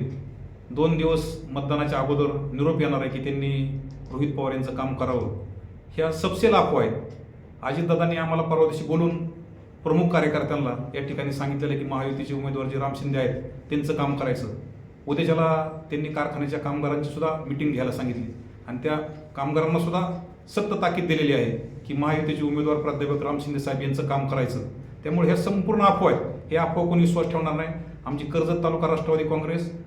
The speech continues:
आणि जामखेड तालुका राष्ट्रवादी काँग्रेस पूर्ण ताकदीनिशी प्राध्यापक राम शिंदे यांच्या पाठीशी उभा राहणार आहे आणि त्यांना भरभरून मतदान देऊन त्यांना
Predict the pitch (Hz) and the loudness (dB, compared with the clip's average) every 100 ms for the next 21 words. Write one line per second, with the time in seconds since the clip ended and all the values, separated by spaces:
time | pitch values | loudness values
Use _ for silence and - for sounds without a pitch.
0 | 120 123 147 - 139 180 170 156 151 - | -6 -2 0 0 0 2 2 2 0 0
1 | 139 139 143 143 131 - - - 220 202 | -2 -2 0 0 -2 -6 -8 0 2 4
2 | 202 175 - 175 170 147 - - - 143 | 4 2 2 0 2 -2 -4 -8 -4 0
3 | 151 151 151 170 170 156 156 143 156 147 | 2 2 2 2 2 2 2 2 0 -2
4 | 143 156 143 135 127 123 127 - - 127 | -2 0 2 2 0 -2 -6 -8 -8 -6
5 | 135 143 143 139 - - - - - 156 | -4 -2 -2 -2 -4 -10 -12 -10 0 6
6 | 190 208 180 170 160 143 147 143 147 | 8 8 6 4 4 4 2 2 0